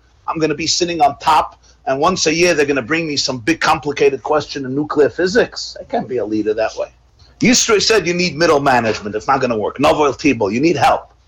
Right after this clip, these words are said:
Fine. But Moshe's Svara was very important. Everyone has access to me. There's no hierarchy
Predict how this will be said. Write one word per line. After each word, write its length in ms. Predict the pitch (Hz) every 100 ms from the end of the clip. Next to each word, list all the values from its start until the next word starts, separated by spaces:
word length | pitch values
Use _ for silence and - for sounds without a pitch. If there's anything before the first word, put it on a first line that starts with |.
| _
Fine. 380 | - 185 165 104 - _ _
But 120 | 151 139
Moshe's 440 | 175 254 - 180 -
Svara 300 | 156 240 247
was 140 | 202
very 240 | 170 226 285
important. 560 | 196 240 508 - - -
Everyone 520 | 285 294 311 294 294
has 180 | 277 247
access 480 | 247 - - 190 -
to 100 | 147
me. 280 | 123 98 - _ -
There's 160 | 175 202
no 160 | 285 220
hierarchy 1400 | 180 247 262 233 202 190 202 185 - - 180 143 147 151